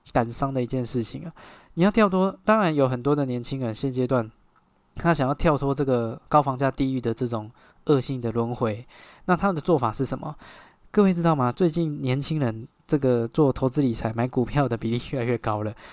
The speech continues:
它其实就在反映这件事情。因为你要翻身，就要有其他的方式，只靠薪水已经注定翻不了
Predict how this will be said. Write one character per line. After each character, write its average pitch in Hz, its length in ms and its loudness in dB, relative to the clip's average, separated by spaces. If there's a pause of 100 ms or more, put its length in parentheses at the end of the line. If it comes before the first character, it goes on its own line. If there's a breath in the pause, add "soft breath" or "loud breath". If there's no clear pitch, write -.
它 - 140 4
其 - 180 -2
实 127 120 0
就 143 140 -2
在 139 100 4
反 110 240 -4
映 123 100 -6
这 117 140 2
件 113 200 -2
事 117 180 -2
情。 127 260 -10
因 160 140 -4
为 156 160 0 (340 loud breath)
你 156 100 -4
要 151 100 2
翻 147 200 -4
身， 139 340 -4
就 160 120 0
要 147 100 2
有 120 120 0
其 123 140 -8
他 127 120 -2
的 120 80 -4
方 117 220 -4
式， 120 300 -6 (420)
只 131 220 0
靠 160 200 2
薪 143 220 -4
水 123 220 -2
已 135 120 -4
经 143 260 -4 (100)
注 156 280 2
定 131 240 -2
翻 123 200 -4
不 131 100 -6
了 147 120 -2